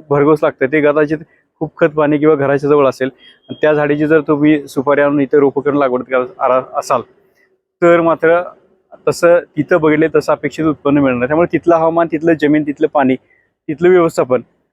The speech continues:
तिथली जात आणि आपल्याकडली कंडिशन ह्यानुसार जातीची किंवा वाणाची निवड करणं महत्त्वाचं आहे. पुढचा मुद्दा येतो फळगळमध्ये की सुपारीचं लागवडीचं अंतर.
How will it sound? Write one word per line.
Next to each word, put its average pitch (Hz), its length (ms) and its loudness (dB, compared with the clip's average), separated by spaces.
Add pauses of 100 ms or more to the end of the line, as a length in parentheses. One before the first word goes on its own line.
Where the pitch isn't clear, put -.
(260)
तिथली 165 220 0
जात 151 200 2 (560)
आणि 139 140 -2
आपल्याकडली 160 540 0
कंडिशन 147 460 0
ह्यानुसार 151 400 0
जातीची 147 680 -4
किंवा 143 260 0
वाणाची 139 340 0
निवड 135 220 0
करणं 135 240 -4 (340)
महत्त्वाचं 120 460 -2
आहे. - 120 -16 (720)
पुढचा 170 280 -2
मुद्दा 170 260 0
येतो 151 340 0 (600)
फळगळमध्ये 139 500 2 (480)
की 165 100 -2
सुपारीचं 156 640 -2
लागवडीचं 135 500 0
अंतर. 127 340 -2